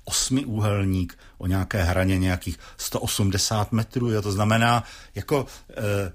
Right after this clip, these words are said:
jako Evropani, který přijížděli, zejména tady na ten středozápad, měli pocit, že přijíždějí do úplný divočiny. Ale oni vlastně přijížděli do krajiny, která byla indiány přepracovávaná šest tisíc let zhruba.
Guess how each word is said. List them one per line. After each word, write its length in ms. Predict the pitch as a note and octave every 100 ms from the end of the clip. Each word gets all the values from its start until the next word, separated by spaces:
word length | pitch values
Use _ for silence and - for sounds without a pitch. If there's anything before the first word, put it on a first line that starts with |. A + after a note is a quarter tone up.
| - - -
jako 160 | G#2 E3+
Evropani, 520 | D3 B2 E3 F3+ D3+
který 280 | - D3+ C3
přijížděli, 640 | - - D3+ E3+ C3+ A2+ F#2
zejména 440 | G2+ G#2+ B2 A#2+
tady 200 | A#2+ A#2
na 80 | A#2+
ten 160 | B2
středozápad, 720 | G2+ - F#2 G2 G#2 G2+ A2+ G#2+
měli 200 | A2 G#2+
pocit, 320 | - - A2+
že 120 | G#2
přijíždějí 500 | - - G#2+ G#2+ A2+
do 120 | A#2+
úplný 400 | A#2 - C3 C3
divočiny. 580 | C3 C3 B2+ - G2+ F2 - - - -
Ale 140 | F#2
oni 220 | F2 A2+
vlastně 340 | B2+ G#2+ - C3
přijížděli 1080 | - - B2+ C3 D3+ C3 A2+ G#2+ G2 G2 G2 - - -
do 120 | G2
krajiny, 520 | - F#2+ F#2+ G2 A#2+
která 360 | A#2 - G#2+ G#2+
byla 300 | G#2 A2+ A2 - - -
indiány 560 | G#2 G2 A2 A2+ A#2
přepracovávaná 1120 | A#2+ - - A2 - - A2+ G#2 G#2+ A2 G#2+ - - -
šest 300 | - - -
tisíc 440 | - G#2 - B2+ -
let 180 | G2+
zhruba. 400 | G#2 F#2+ F#2 F#2+